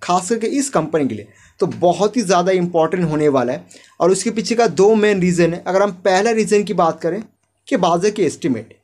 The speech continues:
तो आपको तो पता ही है कि सेवनटीन जनवरी को यानी कि इसी मंथ आपको इन कंपनी के नंबर देखने को मिलेगा। और जो एस्टिमेट बाजार कर रहे हैं दोस्तों, सबसे हाईएस्ट एस्टिमेट बाजार इस बार एशियन पेंट से उम्मीद कर रहे हैं, जो कि लगभग नौ हज़ार सात सौ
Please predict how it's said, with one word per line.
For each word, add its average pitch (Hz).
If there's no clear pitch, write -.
तो 175
आपको 160
तो 190
पता 175
ही 185
है 208
कि 220
सेवनटीन 208
जनवरी 160
को 101
यानी 156
कि 202
इसी 208
मंथ 214
आपको 180
इन 185
कंपनी 175
के 190
नंबर 156
देखने 156
को 165
मिलेगा। 147
और 170
जो 202
एस्टिमेट 208
बाजार 170
कर 165
रहे 151
हैं 135
दोस्तों, 127
सबसे 214
हाईएस्ट 185
एस्टिमेट 196
बाजार 160
इस 175
बार 165
एशियन 180
पेंट 190
से 190
उम्मीद 175
कर 156
रहे 151
हैं, 175
जो 196
कि 247
लगभग 175
नौ 156
हज़ार 180
सात 180
सौ 233